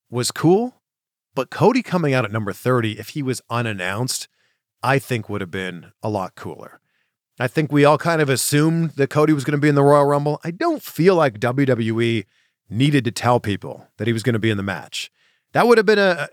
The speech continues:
I mean, it was already a cool moment for him to have his entrance and then obviously go on to win the match. But I think it would have been a nice surprise if he just showed up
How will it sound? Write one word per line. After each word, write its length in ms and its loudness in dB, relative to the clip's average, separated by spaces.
I 140 -10
mean, 140 2
it 20 4
was 120 2
already 380 2
a 60 0
cool 220 -2
moment 320 0
for 120 -4
him 180 -4
to 100 -2
have 160 -2
his 120 -4
entrance 480 -4
and 80 -12
then 100 -10
obviously 560 -6
go 260 -8
on 160 -8
to 300 -10
win 180 -10
the 60 -10
match. 400 -8
But 100 -6
I 60 0
think 140 2
it 20 2
would 140 4
have 80 2
been 100 2
a 40 -2
nice 280 -2
surprise 840 -4
if 300 -2
he 140 -2
just 280 0
showed 420 2
up 380 0